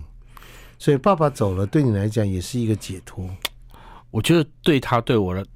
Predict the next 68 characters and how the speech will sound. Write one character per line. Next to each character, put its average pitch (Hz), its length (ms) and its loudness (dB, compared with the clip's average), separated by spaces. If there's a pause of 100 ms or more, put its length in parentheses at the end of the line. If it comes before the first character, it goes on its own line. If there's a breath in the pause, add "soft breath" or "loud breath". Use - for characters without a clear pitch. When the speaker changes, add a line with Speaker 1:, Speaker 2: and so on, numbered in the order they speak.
Speaker 2:
都 107 160 2
是 104 120 2
一 - 20 -2
种 95 160 0
解 76 200 -8
脱， - 180 -6
Speaker 1:
对。 101 60 0
Speaker 2:
因 107 40 4
为 117 60 4
那 123 100 4
个 107 160 2
时 - 140 -6
候 104 200 2
我 95 220 2
在 95 160 0
我 90 80 0
爸 95 300 0
的 71 360 -10 (920 soft breath)
遗 131 100 2
体 131 180 2
旁 98 160 -2
边 101 160 0
跟 101 140 0
他 95 160 -2
说 95 240 -4
啊， 90 80 -2
因 107 60 0
为 117 40 4
我 107 60 2
爸 107 180 2
死 - 240 -4
的 80 80 -4
时 - 80 -6
候 98 100 -2
我 87 40 -2
来 90 140 -2
不 92 100 -6
及 85 240 -10
去 85 480 -10 (220)
赶 - 200 -6
去， - 300 -10 (420 loud breath)
等 131 120 -4
到 175 100 6
我 160 60 2
赶 104 160 0
去 117 160 0
的 110 80 4
时 107 80 2
候， 107 80 4
他 107 160 0
已 - 20 0
经 107 140 0
白 92 180 -2
布 95 160 -2
盖 95 140 0
在 90 120 -4
脸 78 220 -8
上 82 240 -8
了。 85 60 -12 (520 loud breath)
我 104 80 -4
就 120 120 4
在 123 60 4
耳 98 120 -2
边 104 160 0
跟 101 140 0
我 98 40 0
爸 98 220 -2
说 92 420 -6